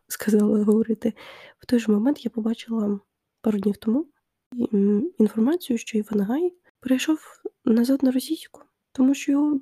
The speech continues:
бачите, не підтримали в переході на українську, а от як тільки перейшов на російську, всі його камінням закидали. Я вважаю, що перехід на українську н-, має бути не заради хайпу, не заради того, щоб просто зараз бути в темі,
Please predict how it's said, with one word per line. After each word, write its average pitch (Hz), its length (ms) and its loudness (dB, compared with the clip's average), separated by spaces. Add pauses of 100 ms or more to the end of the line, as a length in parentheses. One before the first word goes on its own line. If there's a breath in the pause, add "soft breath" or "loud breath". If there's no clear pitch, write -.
бачите, - 340 -2
не 233 120 2
підтримали 262 580 2
в 247 60 -4
переході 220 440 -2
на 214 80 2
українську, 226 800 -2 (120)
а 220 80 0
от 202 140 -2
як 202 100 -6
тільки - 280 -6
перейшов 208 400 -2
на 208 60 -2
російську, 311 400 -2
всі - 240 -6
його 208 360 0
камінням 196 400 0
закидали. 226 460 -4 (140)
Я 285 120 4
вважаю, 262 320 6
що 220 300 0
перехід 220 640 -2
на 226 60 4
українську 220 600 0
н-, 214 380 4
має 220 420 4
бути 208 260 2
не 208 140 2
заради 226 420 2
хайпу, 285 540 -2
не 208 140 2
заради 214 340 -6
того, 214 240 -2
щоб - 180 -12
просто - 400 -6
зараз 208 300 -4
бути - 400 -4
в 196 100 -4
темі, 277 640 4